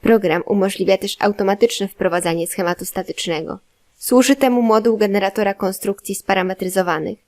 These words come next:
ram, kratownic, więźb dachowych i belek oraz opcja importu geometrii z pliku D X F.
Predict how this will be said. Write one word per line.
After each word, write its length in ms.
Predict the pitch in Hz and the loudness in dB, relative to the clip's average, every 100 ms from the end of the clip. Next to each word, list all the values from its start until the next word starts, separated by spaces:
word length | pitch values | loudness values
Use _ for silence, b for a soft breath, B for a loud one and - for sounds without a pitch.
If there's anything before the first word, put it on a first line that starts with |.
| _ _ _ _ - | _ _ _ _ 0
ram, 400 | 208 175 196 226 | 2 2 -2 -8
kratownic, 680 | - 208 196 175 190 208 196 | -4 -2 -2 -2 -2 -4 -4
więźb 480 | 175 175 185 - 190 | -4 -4 -4 -10 -6
dachowych 420 | 180 180 180 196 | -6 -4 -8 -8
i 80 | 175 | -6
belek 380 | 170 151 185 - - _ _ _ - | -4 -4 -4 -8 -18 _ _ _ 2
oraz 260 | 240 240 | 4 4
opcja 340 | - 240 - 254 | 0 -4 0 2
importu 480 | 233 233 - - 220 | 4 4 2 0 2
geometrii 560 | 202 190 175 - 196 | 4 4 0 -4 -14
z 100 | - | -12
pliku 320 | - 175 - | -8 -6 -4
D 100 | 175 | -2
X 260 | 170 - - | -2 -4 -4
F. 180 | - - | -4 -4